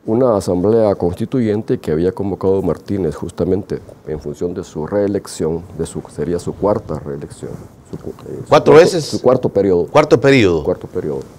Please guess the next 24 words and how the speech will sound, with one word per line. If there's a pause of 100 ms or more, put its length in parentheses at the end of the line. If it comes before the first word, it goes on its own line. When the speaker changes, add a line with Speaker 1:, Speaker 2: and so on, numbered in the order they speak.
(760)
Speaker 1:
Entonces
reformó
la
Constitución (160)
que
se
había
dado
justamente (300)
en
el
treinta
y
nueve (380)
para (260)
permitir
la, (960)
el
nuevo
periodo
de
Hernández
Martínez, (180)
¿no?